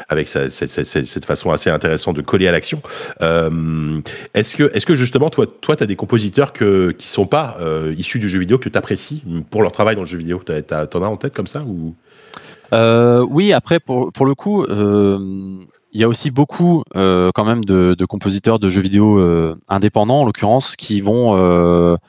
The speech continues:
Speaker 2: enfin, qui vont travailler aussi, euh, pour la télé, pour les séries, et cetera, mais pour des trucs très locaux finalement, parce que, ben, euh,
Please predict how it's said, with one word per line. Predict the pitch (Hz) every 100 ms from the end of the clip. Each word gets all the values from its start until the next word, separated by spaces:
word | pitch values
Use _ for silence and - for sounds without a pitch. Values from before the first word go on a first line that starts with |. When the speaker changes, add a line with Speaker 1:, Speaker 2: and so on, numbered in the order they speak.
| - - _ _ _ _ _ _
Speaker 2:
enfin, | 113
qui | -
vont | 120 127
travailler | 123 120 135
aussi, | 135 113 - 143 143 -
euh, | 92 90 85 85 85
pour | 82 98
la | 90
télé, | 90 113 117 117 117
pour | 110 101
les | 95
séries, | - 110
et | 120
cetera, | - 120
mais | 120
pour | 104 110
des |
trucs | 110 - -
très | -
locaux | 127 131 - 180
finalement, | 139 120 123 139
parce | 101
que, | -
ben, | 123 101 92 90
euh, | 87 82 80